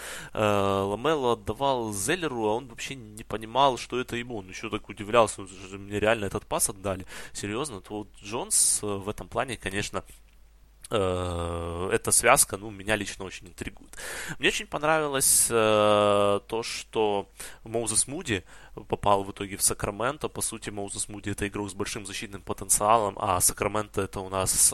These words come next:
э, команда, которая, э... является худшей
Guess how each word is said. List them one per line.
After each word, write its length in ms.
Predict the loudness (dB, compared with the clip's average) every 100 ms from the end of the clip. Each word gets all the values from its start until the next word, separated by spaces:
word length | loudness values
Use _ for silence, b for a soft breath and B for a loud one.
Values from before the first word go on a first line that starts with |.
| 0
э, 140 | -4
команда, 480 | 0 4 4 2 -2
которая, 500 | -4 -4 0 0 0 B B B B B B -6
э... 920 | -2 -2 0 0 -2 -2 -4 -6 -8 -12 -20 -20 B B B -20 -20 -20 -10 -10 -8 0
является 640 | 4 6 6 6 4 2
худшей 640 | -2 -8 -4 -2 -2 -4